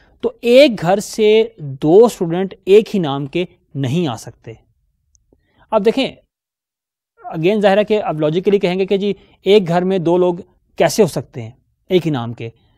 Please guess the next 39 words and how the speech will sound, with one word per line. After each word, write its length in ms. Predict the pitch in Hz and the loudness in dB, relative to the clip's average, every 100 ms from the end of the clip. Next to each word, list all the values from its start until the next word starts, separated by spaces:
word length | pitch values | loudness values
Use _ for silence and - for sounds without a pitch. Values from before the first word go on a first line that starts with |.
| _ _ - | _ _ -6
अ, 260 | 147 143 | -4 -4
let's 320 | 139 - 160 156 | -6 -4 -4 -2
say 80 | |
दो 160 | 170 165 | 0 -2
भाइयों 320 | 127 135 156 | -2 -4 -4
के 140 | 143 151 | -4 -4
या 80 | |
दो 360 | 143 147 147 147 | -2 -2 -2 -2
कजन्स 320 | 147 131 147 | -4 -4 -6
के, 300 | - 151 143 - - | -6 -4 -6 -8 -14
अ, 80 | 143 | -10
एक 200 | 170 156 | -8 -6
घर 200 | 135 147 | -6 -6
में 140 | 151 | -6
जो 80 | 151 | -4
है 80 | 147 | -2
वो, 220 | 147 143 | -2 -4
अ, 320 | 135 135 131 127 _ _ | -6 -8 -8 -12 _ _
इमरान 280 | 165 160 165 | -4 -2 -2
अब्बास 320 | 160 147 151 | 0 0 0
अगर 180 | 156 156 | -2 -4
एक 120 | 156 | -4
बच्चा 240 | 147 135 143 | -6 -6 -4
है 140 | 139 | -4
घर 160 | 135 135 | -6 -6
में 200 | 135 139 | -6 -6
या 80 | 131 _ _ _ _ - | -8 _ _ _ _ -6
फर्द 200 | 147 147 | -4 -2
है 120 | 170 - - _ | -4 -8 -20 _
तो 60 | 220 | -6
उसी 220 | 247 269 | -4 0
नाम 200 | 226 214 | 0 0
का 80 | 214 | 0
दूसरा 400 | 180 190 220 214 - _ | 0 2 2 2 -2 _
वहाँ 140 | 165 175 | -4 -2
पे 100 | 185 | -2
आदमी 160 | 185 | -2
नहीं 200 | 196 226 | 0 2
होगा। 340 | 202 127 113 | 0 -2 -8